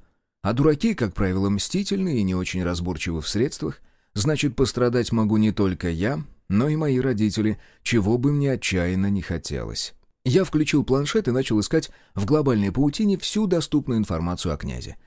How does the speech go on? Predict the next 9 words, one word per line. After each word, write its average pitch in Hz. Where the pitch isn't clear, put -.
Раз 117
уж 147
он 98
известный 95
в 92
узких 127
кругах 80
криминальный 98
авторитет, 64